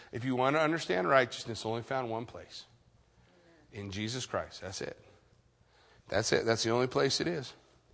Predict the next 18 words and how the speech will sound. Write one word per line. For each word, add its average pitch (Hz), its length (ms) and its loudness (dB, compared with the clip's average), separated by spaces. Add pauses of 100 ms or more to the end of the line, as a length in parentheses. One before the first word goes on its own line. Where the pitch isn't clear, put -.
(540)
<clears throat> 180 240 2
Now, 202 240 10
then 208 320 8
the 233 80 4
people 240 320 8
begin 202 560 8 (400)
to 175 120 6
make 190 460 4
confession. 170 640 4
Here 180 200 6
we 220 160 6
see 214 280 6
in 190 80 10
this 160 160 4
next 202 240 8
section 202 360 6
from 160 380 4
nine 196 460 10